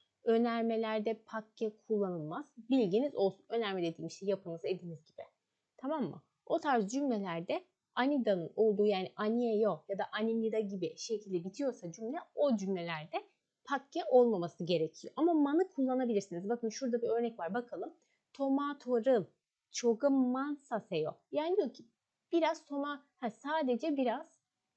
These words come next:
e, domates alınız.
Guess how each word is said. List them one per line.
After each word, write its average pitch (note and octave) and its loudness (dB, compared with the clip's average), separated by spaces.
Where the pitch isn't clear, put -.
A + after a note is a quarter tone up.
e, A#3 0
domates C4+ 2
alınız. F3 -2